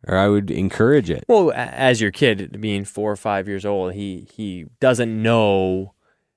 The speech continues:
Speaker 2: whether or not it's a serious or not
Speaker 1: Right.
Speaker 2: serious. You know, he, he can't. It's tough for him to make that decision where you, you have experience and you know from other experiences in your life
Speaker 1: Right.
Speaker 2: whether or not this is a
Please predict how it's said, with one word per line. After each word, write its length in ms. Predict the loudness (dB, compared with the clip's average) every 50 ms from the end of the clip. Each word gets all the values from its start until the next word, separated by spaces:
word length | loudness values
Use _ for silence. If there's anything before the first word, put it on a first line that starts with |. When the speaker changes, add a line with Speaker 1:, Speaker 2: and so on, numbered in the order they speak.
| _ _ -10
Speaker 2:
whether 340 | -6 -4 -2 -2 0 -2 -2
or 40 | -2
not 220 | -4 -4 -4 -4
it's 180 | -6 -8 -10 -10
a 40 |
serious 760 | -8 -8 -6 -2 -2 0 0 0 0 0 -2 -2 -4 -6 -8 -10
or 300 | -12 -12 -12 -12 -10 -8
not 200 | -6 -4 -2 0 0
Speaker 1:
Right. 120 | 0 -2
Speaker 2:
serious. 640 | -2 -4 -4 -6 -6 -6 -6 -6 -6 -6 -8 -10 -14
You 140 | -14 -14 -12
know, 220 | -12 -14 -14 -16 -18
he, 180 | -16 -16 -16 -16
he 380 | -16 -20 _ -20 -20 -20 -20 _ _ _
can't. 240 | -12 -12 -12 -12 -12 -16
It's 120 | -10 -4
tough 160 | -4 -4 -2
for 80 | -2 -4
him 80 | -4 -4
to 40 | -4
make 140 | -4 -6 -6
that 80 | -6
decision 280 | -8 -6 -8 -8 -6 -6
where 100 | -6 -6
you, 400 | -4 -2 -2 0 0 -2 -4 -6 _ _ _ _ _ _ _ -18
you 400 | -18 -14 -8 -2 0 0 0 0
have 280 | -2 -6 -6 -6 -6 -6
experience 800 | -6 -8 -10 -14 -12 -4 0 2 2 4 4 2 2 0 -2 -4
and 140 | -6 -6
you 260 | -6 -8 -8 -8 -6 -4
know 320 | 0 2 2 4 4 2
from 380 | 0 -2 -4 -4 -4 -6 -6 -4
other 240 | -2 0 0 0 0
experiences 460 | -2 -4 -8 -8 -6 -6 -6 -6 -6
in 60 | -6 -2
your 80 | 2
life 220 | 4 4 4 4 2
Speaker 1:
Right. 60 | 0
Speaker 2:
whether 220 | -2 -2 -4 -4
or 20 | -6
not 140 | -6 -8
this 160 | -8 -10 -10 -10
is 80 | -8
a 220 | -8 -8 -10 -10